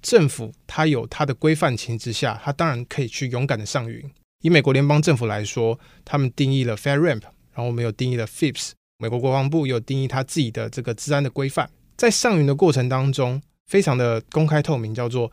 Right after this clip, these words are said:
只要我们的 service provider，我们的云端服务的提供厂商能够符合这个标准，他当然就有十足的理由去上云，因为他有法源依据，或者是说他有一个国家政策的背书，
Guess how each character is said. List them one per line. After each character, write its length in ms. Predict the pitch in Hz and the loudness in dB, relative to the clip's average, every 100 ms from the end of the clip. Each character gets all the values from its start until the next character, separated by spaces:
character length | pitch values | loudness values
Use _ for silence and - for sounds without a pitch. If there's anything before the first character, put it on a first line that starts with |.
| - | -8
只 220 | - 123 | -6 -4
要 260 | 123 185 151 | 2 4 4
我 120 | 139 | 0
们 160 | 123 120 | -4 -4
的 140 | 120 | -4
service 340 | 117 160 156 156 | 0 2 2 0
provider， 440 | - 117 117 120 | -2 -4 -2 -2
我 40 | 107 | -6
们 140 | 110 | -6
的 220 | - 120 113 | -4 -4 -2
云 100 | 120 | 0
端 160 | 147 | -2
服 200 | 151 131 | -2 -4
务 60 | 123 | -2
的 120 | 113 | -4
提 120 | - | -4
供 140 | 120 117 | -8 -6
厂 180 | 117 | -8
商 200 | 101 117 113 _ | -6 -8 -8 _
能 120 | 143 156 | 0 2
够 100 | 220 | 2
符 140 | 135 | 2
合 100 | 127 | -2
这 80 | 151 | 0
个 80 | 139 | 0
标 220 | 135 131 | 0 -2
准， 180 | - 151 _ | -6 -14 _
他 160 | - 165 | -6 2
当 120 | 170 | 4
然 120 | 139 | 4
就 140 | 131 147 | 2 0
有 200 | 117 120 | 0 -4
十 160 | - | -6
足 140 | 131 143 | 0 2
的 60 | |
理 120 | 123 | 0
由 200 | 110 113 127 - | -4 -10 -12 -6
去 120 | 151 | -4
上 260 | - 117 | -2 -2
云， 60 | 113 | -4
因 60 | 131 | -8
为 80 | |
他 120 | 139 147 | -4 -4
有 60 | |
法 180 | 135 110 | -2 -4
源 180 | 110 117 | -6 -8
依 140 | 123 | -8
据， 240 | 117 139 139 | -8 -12 -12
或 140 | - | -10
者 60 | 120 | -8
是 80 | 127 | -6
说 200 | 135 127 - - - | -6 -6 -14 -20 -2
他 160 | 151 | 2
有 80 | 131 | 2
一 120 | 117 | 0
个 260 | 117 123 113 - | -2 -2 -2 -2
国 160 | 139 | 0
家 100 | 131 143 | 2 2
政 140 | 151 | 0
策 120 | 143 | -2
的 60 | 120 | -4
背 200 | 131 113 | -4 -8
书， 300 | - 117 | -8 -12